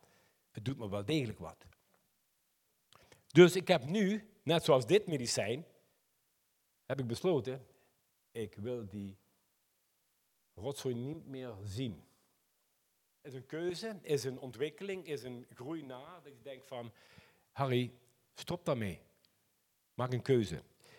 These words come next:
Maar dan heb je nog wat anders. En dat is een hele gemene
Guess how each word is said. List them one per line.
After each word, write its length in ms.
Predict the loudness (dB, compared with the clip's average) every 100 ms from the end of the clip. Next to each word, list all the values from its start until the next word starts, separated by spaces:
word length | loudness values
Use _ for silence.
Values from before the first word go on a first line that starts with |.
| -20 -20 _ _ _ _ _ _ -20 2
Maar 160 | 6
dan 100 | 8
heb 180 | 6 4
je 80 | 4
nog 180 | 4 4
wat 120 | 4
anders. 640 | 4 4 4 2 2 -2 -8 -20 _ _ _ _
En 140 | 0 6
dat 100 | 8
is 380 | 8 8 0 -8 -16 -4
een 160 | 0
hele 500 | 2 6 6 6 6
gemene 600 | 4 4 4 4 2 -2